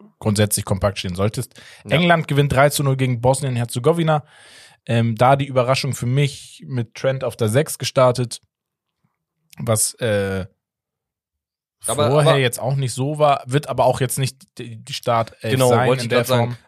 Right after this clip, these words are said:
Speaker 2: Aber es wird höchstwahrscheinlich, was heißt höchstwahrscheinlich, äh, es wird, es wird ein Thema sein, ob sie nicht das Mittelfeld, ähm, zu einem vier drei drei umformieren mit Bellingham, Rice und Trent.
Speaker 1: Liebe Grüße an die Community, ich hab den Namen vergessen leider,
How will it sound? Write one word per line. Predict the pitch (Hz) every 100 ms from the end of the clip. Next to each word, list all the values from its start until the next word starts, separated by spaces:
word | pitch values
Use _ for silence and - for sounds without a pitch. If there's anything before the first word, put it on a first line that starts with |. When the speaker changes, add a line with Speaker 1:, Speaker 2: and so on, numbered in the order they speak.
| _
Speaker 2:
Aber | 120 156 170 -
es | 123 143
wird | 135
höchstwahrscheinlich, | 151 170 143 131 - 139 151 143 151 - - _ _ _ _ _ _ _
was | 107 107
heißt | 123 120
höchstwahrscheinlich, | 139 131 123 135 135 131 123 -
äh, | 107 104
es | 107 110 -
wird, | 160
es | 135 151
wird | 156
ein | 120
Thema | 147 143 127
sein, | 117 127 123 -
ob | 113 - - _
sie | - 117 117
nicht | 113 120
das | 113 -
Mittelfeld, | 120 - 117 - 110 117 135 _ _ _ _ _ -
ähm, | 110 107 104 95 - - - _ _ -
zu | - 120
einem | 117
vier | - 135
drei | - 120 123
drei | 120 143 143
umformieren | 160 - 151 147 147
mit | 127 143 151 -
Bellingham, | 135 139 131 131 127
Rice | 85 117 120 127 - -
und | 151 143 - - - _ _
Trent. | 135 120 101 -
Speaker 1:
Liebe | 131 135 139
Grüße | 139 143
an | 143
die |
Community, | 139 143 156 160 143
ich | -
hab | 135
den | 135
Namen | 131 131 135
vergessen | 131 127 135
leider, | 117 113 120 123